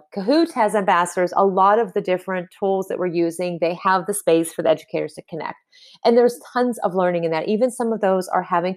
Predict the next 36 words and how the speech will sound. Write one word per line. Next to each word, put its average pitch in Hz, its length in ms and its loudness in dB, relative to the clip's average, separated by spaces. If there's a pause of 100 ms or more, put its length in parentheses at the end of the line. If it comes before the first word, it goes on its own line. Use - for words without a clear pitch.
community 240 340 -4
weeks. 143 380 -4
Wakelet 214 460 0
has 190 300 -4
them. 190 120 -2
Flipgrid 190 460 -4
Live 185 400 2
has 170 340 0 (380)
some. 185 360 0
Buncee 202 680 0
is 180 340 2
doing 175 380 2
some 160 320 -2
summer 185 500 2 (380)
learning 175 300 2
with 151 140 -6 (120)
books, 294 320 2
with - 180 -12
capstone. 190 580 -2
So 175 280 0
lots 202 200 0
of 302 100 -2
things 254 180 -4
to 254 100 0
check 185 160 -6
into. 196 460 -2 (680)
Others 311 580 4 (240)
that 226 100 6
you 233 140 2
might 226 240 2
consider 220 480 2
if 269 120 -2
you're 196 140 0
looking 190 300 -2
at 165 240 -4
balance 226 600 0